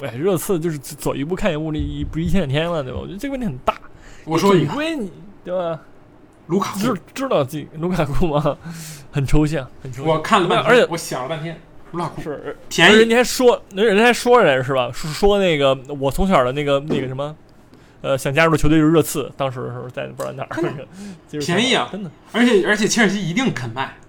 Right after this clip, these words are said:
Speaker 2: 切尔西正愁这个，这个再收一点钱，再去买点小妖呢，对吧？这卢卡库跟国米闹掰了，然后跟尤文传半天也不去，意大利这根本这个无法入境了，我觉得已经拒签了，对吧？
Speaker 1: <laughs>
Speaker 2: 只能是往，往这英超手里砸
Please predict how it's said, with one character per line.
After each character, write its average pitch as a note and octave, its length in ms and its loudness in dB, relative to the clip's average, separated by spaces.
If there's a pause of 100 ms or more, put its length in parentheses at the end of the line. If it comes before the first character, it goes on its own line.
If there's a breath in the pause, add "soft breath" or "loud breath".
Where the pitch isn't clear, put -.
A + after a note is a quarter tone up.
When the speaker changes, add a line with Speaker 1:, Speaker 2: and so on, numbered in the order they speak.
(220)
Speaker 2:
切 A#3+ 180 -6
尔 G3+ 40 0
西 A3+ 200 -4
正 C4+ 360 -2
愁 F3 320 -2
这 F#3 200 2
个， F3 60 -2
这 F3+ 120 0
个 E3+ 80 -2
再 G3+ 180 2
收 G3 200 4
一 F#3+ 40 6
点 C3 140 2
钱， D#3 180 -6
再 F#3 120 0
去 D#3+ 100 -4
买 D#3 140 0
点 F3 100 0
小 A#2 180 -4
妖 C3 220 0
呢， A#2+ 200 -10
对 F#3 80 -2
吧？ D#3 100 -2
这 E3 100 -2
卢 F3+ 160 0
卡 E3 140 2
库 F3 160 2
跟 F3+ 220 0 (360 loud breath)
国 F3+ 160 6
米 D#3+ 140 4
闹 D#3+ 180 4
掰 E3 260 6
了， D3 60 -2
然 C3+ 100 2
后 D#3+ 60 -2
跟 F3 140 2
尤 E3 100 6
文 F3 160 2
传 D3+ 180 -2
半 D#3+ 120 -2
天 E3 160 -4
也 A#2 100 -4
不 C3 140 -12
去， C#3+ 200 -8
意 D#3+ 140 -6
大 F#3 80 0
利 F3+ 220 -2
这 F#3 100 -8
根 G3+ 220 2
本 B2 160 -4
这 - 180 -6
个 C3+ 60 -10
无 E3 80 -10
法 D#3+ 160 -6
入 E3 180 -4
境 F#3 180 0
了， C#3+ 80 -6
我 B2 120 -6
觉 C3 80 -4
得 C3+ 40 -2
已 C3+ 80 -8
经 - 140 -8
拒 F#3+ 180 -6
签 F3 240 -2
了， D#3+ 200 -6 (280 loud breath)
对 E3+ 140 -2
吧？ A#3+ 120 6
Speaker 1:
<laughs> - 60 8
Speaker 2:
只 C#3 120 2
能 F#3 200 0
是 C4+ 120 0
往， C#3 200 6
往 C3+ 240 4
这 E3+ 80 -2
英 F3 220 -2
超 F3 140 0
手 D3 100 -6
里 C#3 140 -6
砸 A2+ 320 -14